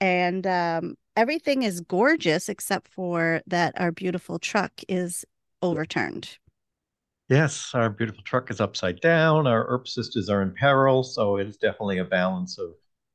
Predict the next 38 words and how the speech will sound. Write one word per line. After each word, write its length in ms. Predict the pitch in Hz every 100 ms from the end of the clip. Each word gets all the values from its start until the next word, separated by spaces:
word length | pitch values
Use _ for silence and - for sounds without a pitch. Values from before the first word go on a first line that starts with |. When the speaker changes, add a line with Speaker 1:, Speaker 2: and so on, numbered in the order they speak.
| _ _
Speaker 2:
beauty 420 | 107 110 110 110
and 340 | 95 95 95 -
pain. 420 | - 95 78 78 - _ _ _ -
Speaker 1:
Yeah, 260 | 185 143 - 269 -
they're 220 | 196 185
screaming, 880 | - - - - 320 277 202 170 202
so 180 | - 214
much 260 | 214 -
screaming 640 | - 165 170 170 160 160
and 220 | - 185 175
so 220 | - 214
much 200 | 220 -
blood. 520 | - 151 143 175 120 - _ _ _ -
Speaker 2:
<laughs> 120 | 208 - - - _ _ - -
Speaker 1:
And 140 | 226
then 100 | 254
I 80 | 339
was 160 | 330 -
thinking 400 | 262 262 240 220
originally, 420 | 220 294 285 240
I 40 |
was 120 | 220
like, 180 | 220 202 -
"Where 240 | 220 403
was 320 | 240 254 392
all 100 | 269
the 80 | 226
blood 320 | 214 214 403
from?" 340 | - - 185 180
But 180 | 208 -
then 220 | 196 208
later 280 | 208 190 -
on, 280 | 185 175 170
she 200 | - 185 -
mentions 640 | 190 180 175 170 170 - -
to 160 | -
Dolls, 460 | - 165 147 151 -
like, 200 | 127